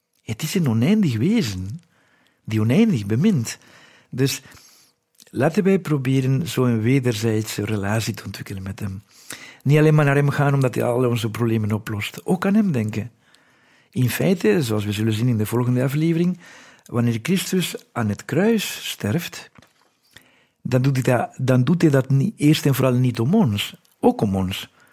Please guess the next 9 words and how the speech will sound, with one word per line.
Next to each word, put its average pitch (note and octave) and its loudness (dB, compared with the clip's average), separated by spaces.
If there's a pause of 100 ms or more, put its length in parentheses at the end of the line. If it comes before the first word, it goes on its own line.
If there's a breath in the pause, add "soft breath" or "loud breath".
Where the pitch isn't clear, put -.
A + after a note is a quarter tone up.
(220 soft breath)
maar - -2
eerst G3 2
en G3+ 4
vooral D#3+ 2
om C3 0
zijn G#2 0
vader F#3 0
te A#2 -4
troosten. F#3 -6